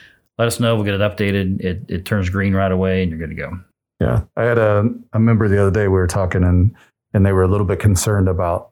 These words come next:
Speaker 2: long-term, whether V A would cover it if they got the, uh, you know, Moderna or Johnson and Johnson right now because,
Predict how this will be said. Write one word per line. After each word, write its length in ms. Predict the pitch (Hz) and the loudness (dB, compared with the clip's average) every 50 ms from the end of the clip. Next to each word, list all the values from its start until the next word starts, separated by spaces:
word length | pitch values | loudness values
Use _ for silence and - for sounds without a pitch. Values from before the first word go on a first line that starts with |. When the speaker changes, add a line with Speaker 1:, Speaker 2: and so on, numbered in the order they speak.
| - | -2
Speaker 2:
long-term, 640 | - 98 98 101 98 98 95 - - 104 92 90 92 | 0 0 2 2 2 2 0 2 0 0 0 2 2
whether 240 | 92 92 90 92 85 | 0 0 0 0 0
V 260 | 90 104 101 101 101 | 0 2 2 2 2
A 80 | 101 | 2
would 220 | 95 90 90 80 - | 0 0 -2 -4 -4
cover 300 | - 127 117 98 101 92 | -2 -2 0 2 2 2
it 200 | 92 - - _ _ _ _ _ _ _ - | 2 0 -4 _ _ _ _ _ _ _ -2
if 400 | 104 101 98 87 - - - - _ _ _ _ _ _ _ - | 0 2 2 0 -2 -4 -10 -14 _ _ _ _ _ _ _ -6
they 160 | 98 98 92 | -2 0 0
got 280 | 87 101 92 90 87 - | 0 0 0 -2 -2 -2
the, 360 | - 92 90 90 90 87 92 - _ _ _ _ _ _ _ _ _ _ - | 0 2 4 4 4 2 2 0 _ _ _ _ _ _ _ _ _ _ -6
uh, 560 | - 95 92 90 87 87 87 87 87 85 92 - | -4 -2 0 0 0 0 -2 -2 -2 -2 -2 -2
you 100 | - 107 | 0 0
know, 340 | 95 90 87 82 90 - - - | 2 2 2 2 2 0 0 0
Moderna 560 | 110 107 90 113 107 107 104 104 101 98 - - | 0 0 0 0 -2 0 0 0 -2 -2 -4 -2
or 220 | - 107 101 95 92 | -2 0 0 0 0
Johnson 460 | 85 95 98 92 92 85 - 101 95 | 2 0 0 0 0 -2 0 0 2
and 100 | 90 85 | 2 2
Johnson 300 | 98 95 92 90 - 95 | 2 0 0 0 0 0
right 180 | 87 90 87 90 | 0 0 0 0
now 240 | 90 92 87 87 | 0 0 0 0
because, 560 | 85 87 90 85 - 98 87 85 82 - - | 0 0 0 0 0 0 2 2 0 -2 -4